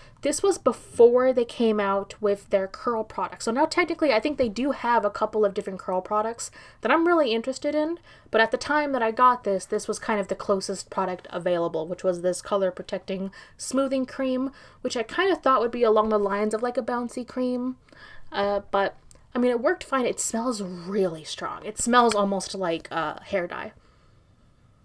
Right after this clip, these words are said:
So I don't know if that's specifically to protect the color. My hair technically is colored still because I colored it, uh, a few months ago. <laughs> I forgot when exactly, with Madison Reed.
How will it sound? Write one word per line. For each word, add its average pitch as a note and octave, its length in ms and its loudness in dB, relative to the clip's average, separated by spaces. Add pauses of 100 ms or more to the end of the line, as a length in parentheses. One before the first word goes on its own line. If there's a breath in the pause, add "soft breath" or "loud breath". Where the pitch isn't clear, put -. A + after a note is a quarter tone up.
(320)
So - 140 0
I B3 40 4
don't D4 100 6
know C#4+ 100 8
if C#4 80 4
that's A#3+ 240 0
specifically A3+ 760 -2
to A3 140 -10
protect G#3 460 -6
the F#3+ 80 -6
color. G3 400 -2
My A3+ 140 -2
hair D4 240 0
technically D4 500 -2
is A3+ 160 -2
colored A3+ 380 0
still A#3 200 -2
because G#3+ 260 0
I F#3+ 60 -2
colored G#3+ 460 2
it, G#3 220 4 (560 loud breath)
uh, B3 360 2
a - 40 -12
few A#3+ 120 -2
months A3+ 240 -2
ago. A#3+ 300 -4 (160)
<laughs> - 140 -14
I G#3 60 -4
forgot G3 340 -2
when G3 160 -2
exactly, G3 560 -2 (440 loud breath)
with A3 200 8
Madison G3 460 0
Reed. G#3+ 300 2